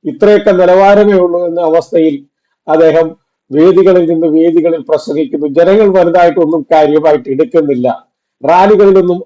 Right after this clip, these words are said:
ആളുകളില്ല, കസേരകൾ ഒഴിഞ്ഞു കിടക്കുന്നു. മറിച്ച് പ്രിയങ്ക ഗാന്ധിക്കുമൊക്കെ കിട്ടുന്ന ആവേശോജ്വലമായ സ്വീകരണങ്ങൾ ഇപ്പോൾ കെജ്രിവാൾ കൂടി അതിനോടൊപ്പം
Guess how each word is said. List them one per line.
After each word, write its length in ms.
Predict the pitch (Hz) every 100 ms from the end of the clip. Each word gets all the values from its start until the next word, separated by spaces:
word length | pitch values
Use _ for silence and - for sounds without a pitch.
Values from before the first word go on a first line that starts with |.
| 151
ആളുകളില്ല, 680 | 147 165 175 170 156 143
കസേരകൾ 640 | 131 - 139 170 165 156 160 -
ഒഴിഞ്ഞു 380 | 143 143 156 165
കിടക്കുന്നു. 520 | 143 127 127 113 101 _ _ _ _
മറിച്ച് 280 | 147 175 170
പ്രിയങ്ക 480 | 190 185 165 185 190 196 202 208 180
ഗാന്ധിക്കുമൊക്കെ 600 | 180 170 165 180 165 151
കിട്ടുന്ന 340 | 160 143 165
ആവേശോജ്വലമായ 1200 | 170 165 190 190 214 175 147 170 170 165 160 156
സ്വീകരണങ്ങൾ 680 | - 147 143 147 147 143 139
ഇപ്പോൾ 200 | 139 156
കെജ്രിവാൾ 520 | 170 139 170 180 175
കൂടി 400 | 165 160 165 190 _ _ _ -
അതിനോടൊപ്പം 640 | 156 160 160 151 165 143